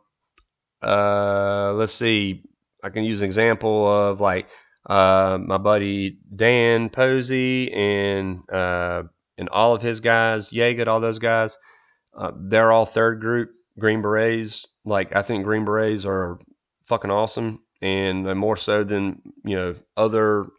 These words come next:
sections of special operations I think Green Berets have, 'cause I understand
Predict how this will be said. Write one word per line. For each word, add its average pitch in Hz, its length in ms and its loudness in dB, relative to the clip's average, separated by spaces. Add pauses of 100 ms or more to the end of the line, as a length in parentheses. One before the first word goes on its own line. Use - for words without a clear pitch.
(760)
sections 123 600 0
of 110 160 2
special 117 380 0
operations 113 720 0
I 107 60 -4
think 107 220 -4
Green 110 220 0
Berets 107 480 -2
have, 104 380 -2
'cause 113 120 -4
I 110 120 6
understand 107 880 0